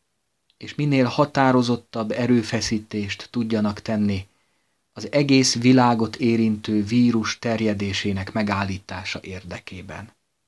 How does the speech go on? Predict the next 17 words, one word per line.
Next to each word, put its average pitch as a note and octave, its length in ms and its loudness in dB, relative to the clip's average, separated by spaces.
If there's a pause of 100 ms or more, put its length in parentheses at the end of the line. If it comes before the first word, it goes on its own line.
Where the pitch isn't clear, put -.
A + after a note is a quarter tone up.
(1300)
Imádkozunk A2 680 0
az A2+ 140 -2
érettségiző A2 840 2
fiatalokért. G2+ 1200 -4 (920)
Segítsd C#3+ 640 2
őket, B2+ 420 4
hogy A#2+ 180 0
még B2 200 4
ebben C3 280 4
a B2 80 6
rendkívüli B2+ 800 4
helyzetben A#2 640 2
is A2+ 380 -2
sikerrel B2 680 0
adjanak A2+ 520 -2
számot G#2+ 540 -2
tudásukról. F#2+ 920 -8